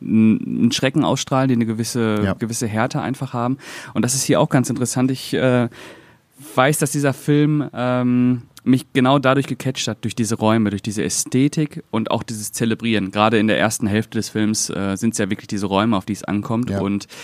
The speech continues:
Speaker 1: er wechselt da ja auch, ähm, auch, ähm, die, ähm, die Aufnahmen, äh, das Format quasi. Äh, er hat ja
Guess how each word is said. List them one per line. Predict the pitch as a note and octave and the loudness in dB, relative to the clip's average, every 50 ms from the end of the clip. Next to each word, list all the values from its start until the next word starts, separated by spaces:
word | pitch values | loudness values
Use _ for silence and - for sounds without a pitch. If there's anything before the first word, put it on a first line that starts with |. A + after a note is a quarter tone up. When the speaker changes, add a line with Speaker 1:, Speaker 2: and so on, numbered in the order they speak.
| - - | -12 -4
Speaker 1:
er | - G#2+ G2+ | 0 2 4
wechselt | G2 A2 - - - B2+ - | 4 2 2 2 -2 0 2
da | B2 A#2 | 2 4
ja | A#2+ A2 - | 4 4 4
auch, | - G#2+ A#2 A#2 - - - - - | 4 4 2 2 0 -4 -12 -8 -4
ähm, | G#2+ A2 A2 A2 A2 A2 A2 G#2+ A2 A2 G#2+ G2+ - - | -2 0 0 0 0 0 0 0 0 0 0 -2 -2 -2
auch, | G2 G#2+ - - - - | -4 -4 -4 -8 -10 -8
ähm, | C2+ D2+ G2+ G2+ G2 G2 G2 G2 G2 G2+ G2+ _ - - - - - - _ _ _ - | -6 -4 -2 -2 -2 -2 -2 -2 -2 -4 -6 _ -16 -20 -20 -20 -20 -20 _ _ _ -2
die, | A2+ G#2+ G2+ G2+ G2+ G#2 G2+ | 0 2 2 4 4 4 2
ähm, | F2 C#2 G2 G2 G2 F#2+ G2 G2 G2 G2 F#2+ | 2 2 2 2 2 2 2 2 2 2 2
die | - - | 2 4
Aufnahmen, | C2+ G#2+ - - C#3 C3 C3 C#3 C#3+ D3+ D#3 D3+ - | 4 4 4 4 4 4 6 4 4 2 0 -2 -2
äh, | - G2 G2+ G2 | -2 0 0 0
das | F#2+ F#2+ - | 0 -2 -2
Format | - G#2 G2 G2+ A2+ C#3 - - _ - | -2 0 2 2 2 0 0 -6 _ -6
quasi. | - C#3 C#3 D3 D3+ E3+ F3 - _ - | -2 0 0 2 2 0 -2 -4 _ -2
Äh, | G#2 | 0
er | G#2+ G#2 G#2 G2+ G2 | 2 2 2 2 2
hat | G2+ A2 | 0 0
ja | A#2 G#2 | -2 -4